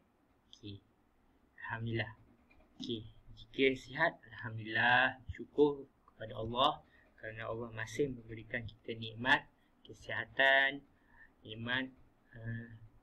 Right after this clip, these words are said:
kekuatan untuk beribadah kepadanya. Alhamdulillah. Okey,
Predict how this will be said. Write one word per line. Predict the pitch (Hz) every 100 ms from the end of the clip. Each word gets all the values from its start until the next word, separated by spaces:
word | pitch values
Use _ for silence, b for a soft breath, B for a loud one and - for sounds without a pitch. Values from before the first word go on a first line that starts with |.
| _ b b b b - - -
kekuatan | 127 117 113 113 117 139 135 139 -
untuk | 123 123 - 156 156 - - -
beribadah | 143 120 - 113 143 165 - _
kepadanya. | 113 - 113 110 113 110 107 104 104 -
Alhamdulillah. | - 113 113 107 131 - - _ _ _ _ - - -
Okey, | 113